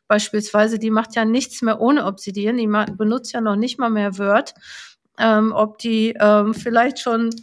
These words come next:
infizierterer sind als du. Und ja, Stefan, bevor David vielleicht noch das erzählt, was ich von der Vorstellung vergessen habe, was bist du denn für einer? Erzähl mal kurz.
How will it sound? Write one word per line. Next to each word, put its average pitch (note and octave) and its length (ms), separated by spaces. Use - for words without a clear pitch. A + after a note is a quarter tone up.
infizierterer C4+ 880
sind A#3 320
als - 240
du. C#4 400
Und B3 540
ja, A#3 300
Stefan, C#4+ 640
bevor A#3+ 300
David B3 340
vielleicht C4 400
noch B3 200
das C#4 200
erzählt, C4 420
was B3 140
ich A#3+ 160
von A#3+ 140
der A#3 100
Vorstellung B3 560
vergessen A#3+ 520
habe, A3+ 320
was B3 300
bist C4 220
du B3+ 80
denn G#3 180
für G3 200
einer? G3 380
Erzähl A#3 400
mal G3+ 140
kurz. F#3 340